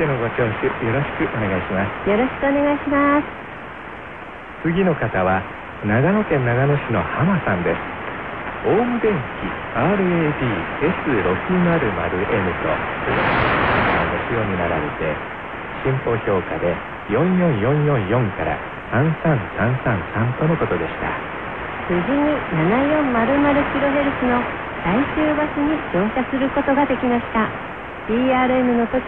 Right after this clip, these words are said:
Speaker 2: から数えると、番組を担当なさって三年、お疲れ様です。ありがとうございます。今回最後に、我が良き友よを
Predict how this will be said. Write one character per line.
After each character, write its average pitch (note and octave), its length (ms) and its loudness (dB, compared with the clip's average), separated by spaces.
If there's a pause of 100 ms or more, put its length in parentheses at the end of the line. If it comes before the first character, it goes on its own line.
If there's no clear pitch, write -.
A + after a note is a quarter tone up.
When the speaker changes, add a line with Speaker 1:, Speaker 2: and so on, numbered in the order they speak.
(100)
Speaker 2:
か A#3+ 80 2
ら A3 160 4
数 G#3+ 240 0
え C#4 100 4
る B3+ 120 2
と、 A3+ 200 2 (440)
番 F3 180 2
組 A#3 240 4
を A#3+ 80 4
担 A#3 300 2
当 B3 100 4
な B3+ 160 2
さ C4 100 0
っ C4 40 0 (100)
て A3 80 0 (140)
三 F3+ 180 2
年、 C4 160 2
お - 400 -8 (160)
疲 D#3+ 80 0
れ F#3 80 2
様 A3+ 240 2
で B3 160 2
す。 - 80 -2 (240)
あ E3+ 80 0
り G#3 80 2
が D4 80 2
と - 80 2
う - 80 2
ご - 80 2
ざ - 0 -
い - 160 2
ま - 0 -
す。 - 160 2 (1400)
今 - 80 0 (160)
回 C#4 80 2 (160)
最 C#4+ 160 2
後 B3+ 160 2
に、 A3+ 160 2 (280)
我 C4+ 120 2
が D#4 200 2
良 C4+ 80 2
き C4 80 -2 (200)
友 C#4+ 200 2
よ A#3+ 320 2
を - 0 -